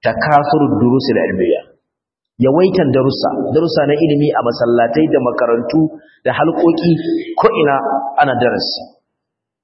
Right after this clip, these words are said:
Wa tawalid dawratit ta'limiyya, da kuma daura na, na koyar da mutane wata na bin bayan wata. Duk inda ka bincika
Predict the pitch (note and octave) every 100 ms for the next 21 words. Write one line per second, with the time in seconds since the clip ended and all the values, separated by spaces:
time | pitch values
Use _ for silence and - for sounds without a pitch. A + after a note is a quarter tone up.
0 | _ - A#2 A#2+ B2 C#3+ D3 D3 C#3+ C3+
1 | B2+ C3+ C3+ C3 - C3+ - B2 A#2 C#3
2 | B2+ F#2 - - _ _ _ - A2 C#3
3 | C#3+ B2 D#3 E3 D#3 C3+ A2 D3+ E3 B2+
4 | A#2+ C3 C#3 - C#3+ D3 C3+ B2 C3+ C#3+
5 | A#2 B2+ C3+ - - _ _ - D3 D3+
6 | D3+ C3 C3+ A#2+ G#2+ G#2 G#2 G#2+ - B2
7 | - - F3 D#3 - F3 C#3 C#3+ D3+ D3+
8 | B2